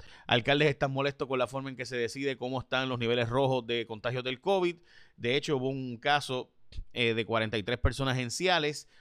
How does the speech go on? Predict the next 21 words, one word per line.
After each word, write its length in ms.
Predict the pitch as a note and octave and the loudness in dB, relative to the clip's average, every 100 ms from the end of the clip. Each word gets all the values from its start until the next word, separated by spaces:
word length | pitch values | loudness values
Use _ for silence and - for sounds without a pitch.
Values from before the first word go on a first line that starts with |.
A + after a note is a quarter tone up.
| - | -10
Los 120 | A#2 | -4
alcaldes 300 | A2+ A2 A#2+ | -2 0 -2
dicen 240 | C3 C3 C3 | -2 -4 -4
que 160 | B2+ | -2
no 80 | A#2+ | -2
es 100 | B2+ | -2
cierto, 420 | - D3 C3+ C#3 | -2 -2 -2 -4
que 140 | A2+ G#2+ | -4 -4
tienen 300 | A2 A#2+ A2 | -4 -6 -4
los 160 | A#2+ A#2 | -4 -2
brotes 240 | A#2+ A#2+ | -2 -4
que 100 | A2+ | -4
se 60 | G#2 | -6
están 240 | A#2+ A#2+ | -4 -6
planteando 380 | A#2+ A2 A#2 A#2 | -6 -6 -8 -6
por 180 | A2+ G2+ | -8 -4
parte 220 | A#2 B2 | -4 -4
del 80 | A#2 | -4
Departamento 520 | G#2+ A2 A#2 A2+ B2 | -4 -6 -6 -6 -4
de 40 | |
Salud. 260 | D3+ D3 | -2 -2